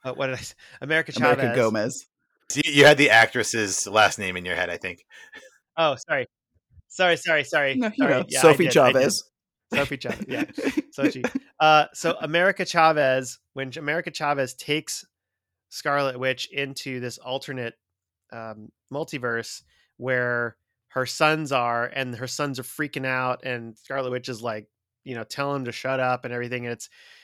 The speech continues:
Speaker 1: there was this moment of like, this is kinda commenting on, like, domestic abuse, and, but it's, like, this weird, like, uh, you know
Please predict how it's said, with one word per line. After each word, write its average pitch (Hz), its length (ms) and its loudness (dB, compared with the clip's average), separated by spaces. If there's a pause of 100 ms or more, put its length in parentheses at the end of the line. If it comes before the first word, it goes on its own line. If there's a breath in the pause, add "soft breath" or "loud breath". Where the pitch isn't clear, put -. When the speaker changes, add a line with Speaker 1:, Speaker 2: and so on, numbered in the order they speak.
(120)
Speaker 1:
there 160 120 0
was 170 120 2
this 170 160 -6
moment 202 320 -2
of 165 60 -2
like, 135 340 0 (260)
this 143 240 -10
is 233 140 -10
kinda 170 460 -2 (420)
commenting 151 540 -4
on, 135 100 -2
like, 127 180 -6
domestic 123 460 -8
abuse, 117 560 -6
and, 127 160 -8
but 135 120 -4
it's, 135 180 -6
like, 135 180 -2
this - 220 -10
weird, 139 400 -2
like, 123 360 -6 (680 soft breath)
uh, 120 340 -2
you 139 120 -6
know 123 340 -4